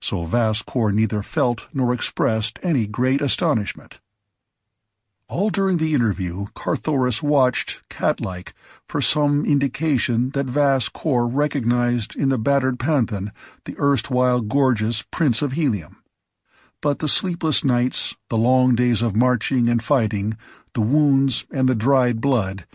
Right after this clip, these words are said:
had evidently sufficed to obliterate the last remnant of his likeness to his former self,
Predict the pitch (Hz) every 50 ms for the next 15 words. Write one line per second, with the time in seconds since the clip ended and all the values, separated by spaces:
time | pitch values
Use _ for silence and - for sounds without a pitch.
0 | _ _ _ _ - 170 156 143 131 143 143 127 139 127 139 139 - 107 95 98
1 | 104 117 - - - - 113 - 143 131 123 123 113 - - - 131 127 - 143
2 | 127 147 151 160 135 110 98 101 101 107 110 - 139 139 135 127 123 120 120 -
3 | - - 123 135 143 131 113 95 98 104 - - 131 113 135 110 104 139 139 135
4 | 120 113 - 107 107 104 - - - 131 127 120 - - - 127 117 110 117 110
5 | - - - 127 92 - - - -